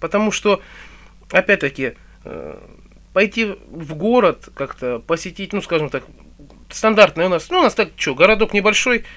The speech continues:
какая у нас идея? Ну, сходи в парк, да, там,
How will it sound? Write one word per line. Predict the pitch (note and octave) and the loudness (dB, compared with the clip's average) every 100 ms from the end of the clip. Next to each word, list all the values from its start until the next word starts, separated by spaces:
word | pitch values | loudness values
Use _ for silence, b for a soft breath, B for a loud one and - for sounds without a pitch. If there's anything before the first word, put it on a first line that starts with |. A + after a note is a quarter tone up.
| B - | B -10
какая | - G#3 | 4 6
у | E3 | 6
нас | D3 - | 4 -2
идея? | D3 C3 G#2+ b b | -4 -6 -8 b b
Ну, | E4+ B3+ - | -2 -2 -4
сходи | - G#3 B3 | -2 2 2
в | - | 0
парк, | - C#3+ B2+ - | 2 4 4 -2
да, | C3 D#3+ F3+ | -2 0 0
там, | C3+ B2+ | -2 -8